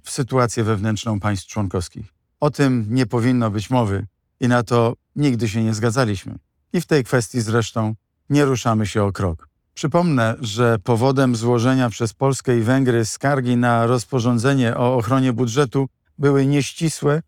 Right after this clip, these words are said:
wątpliwe zapisy, wątpliwe podstawy. Mogą one w naszym przekonaniu otwierać drogę do nadużywania tego mechanizmu w celu nie tylko ochrony budżetu, co omijania procedury artykułu siódmego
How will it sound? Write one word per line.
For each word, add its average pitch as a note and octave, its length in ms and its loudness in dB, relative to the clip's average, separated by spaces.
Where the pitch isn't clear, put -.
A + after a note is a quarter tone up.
wątpliwe C#3 840 0
zapisy, A2+ 640 -4
wątpliwe A#2+ 480 0
podstawy. G#2 640 -2
Mogą C3 380 2
one C3+ 180 2
w A2 100 -2
naszym C3+ 320 0
przekonaniu C3+ 580 2
otwierać C3 440 2
drogę C#3 340 2
do B2+ 180 2
nadużywania B2+ 760 2
tego C3+ 260 0
mechanizmu C3+ 540 2
w A#2+ 60 -8
celu D3 360 2
nie C3+ 220 2
tylko E3+ 380 0
ochrony C3 400 2
budżetu, B2+ 600 -2
co C3+ 380 -2
omijania D3 640 2
procedury B2 560 0
artykułu A#2+ 460 0
siódmego A#2 480 -2